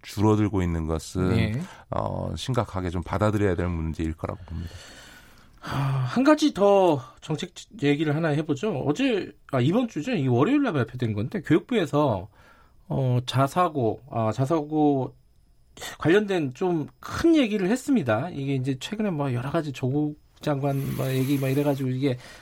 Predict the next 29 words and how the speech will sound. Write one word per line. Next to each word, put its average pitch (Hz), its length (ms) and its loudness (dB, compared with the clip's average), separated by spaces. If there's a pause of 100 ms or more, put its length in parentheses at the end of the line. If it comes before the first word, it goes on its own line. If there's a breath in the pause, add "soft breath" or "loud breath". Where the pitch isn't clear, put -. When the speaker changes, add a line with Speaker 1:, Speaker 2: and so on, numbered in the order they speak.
(120)
Speaker 2:
그 - 160 -6 (100)
부각이 196 320 0
많이 156 220 -2
안 110 140 2
Speaker 1:
네네. 160 200 2
Speaker 2:
됐는데 143 340 -2
아마 147 160 -2
관심 156 300 0
가지신 196 440 0
분 185 140 -6
되게 135 220 -2
많을 123 320 -4
거예요. 139 360 -2 (460 loud breath)
이게 208 140 -2
국제고하고 233 1040 2
자사고 156 800 0
뭐 - 100 2
이런 214 200 2
것들을 170 640 2 (460 soft breath)
일괄적으로 240 880 2
재지정하는 160 840 0
방안을 127 420 2
지금은 190 320 0
이제 147 80 2
하나씩 294 400 2
Speaker 1:
네네. 202 60 4
Speaker 2:
하나씩 185 260 2
했잖아요. 101 560 -2
Speaker 1:
네네. 98 120 0